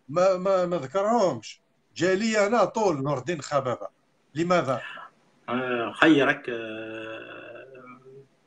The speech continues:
Speaker 2: لازم يجاوبك، لازم يجاوبك علاش، يعني، خيرك من الناس كل اللي نشرت. الا كيجاوبك،
Speaker 1: فهمت.
Speaker 2: ما نقدروش،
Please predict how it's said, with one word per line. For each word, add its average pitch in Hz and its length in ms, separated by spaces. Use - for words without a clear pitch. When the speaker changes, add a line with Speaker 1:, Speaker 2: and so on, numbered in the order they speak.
Speaker 2:
لازم 156 280
يجاوبك، 196 520
لازم 131 240
يجاوبك 175 420
علاش، 202 300
يعني، 139 840
خيرك 156 500
من 160 120
الناس 160 440
كل 185 180
اللي 143 180
نشرت. - 600
الا 123 140
كيجاوبك، 170 460
Speaker 1:
فهمت. 147 240
Speaker 2:
ما 147 140
نقدروش، 185 520